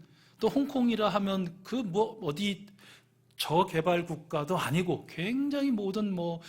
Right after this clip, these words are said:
한때는 세계 금융의 허브라고 불리워졌던 그 대도시에서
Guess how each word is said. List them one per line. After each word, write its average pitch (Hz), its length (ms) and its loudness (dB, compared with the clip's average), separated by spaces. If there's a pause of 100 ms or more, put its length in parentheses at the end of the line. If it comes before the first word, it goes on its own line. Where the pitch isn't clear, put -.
(220)
한때는 196 440 0
세계 208 440 -2
금융의 170 480 -2
허브라고 170 540 -4
불리워졌던 143 840 -4
그 214 520 -6
대도시에서 147 1000 -6